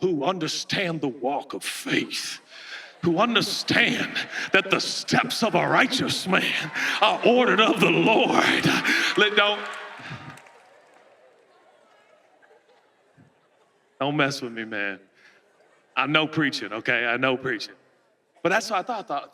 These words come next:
thought, you know, amen, praise God, hallelujah. Shatarabasikaraba.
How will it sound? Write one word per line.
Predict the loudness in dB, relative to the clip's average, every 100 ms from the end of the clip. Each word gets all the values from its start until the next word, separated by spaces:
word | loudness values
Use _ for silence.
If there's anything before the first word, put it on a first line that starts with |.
| -18
thought, | -18
you |
know, | -20 -20 _ _ _ _ _ _ _ _ _ -12
amen, | -10 -8 -10 -12
praise | -12 -10 -10
God, | -10 -10 -10 -12
hallelujah. | -12 -10 -10 -14 -16 -12 -10 -10 _ _ _ -8
Shatarabasikaraba. | -4 -4 -4 -6 -10 -8 -6 -6 -8 -10 -12 -10 -8 -4 -4 -4 -6 -6 -6 -8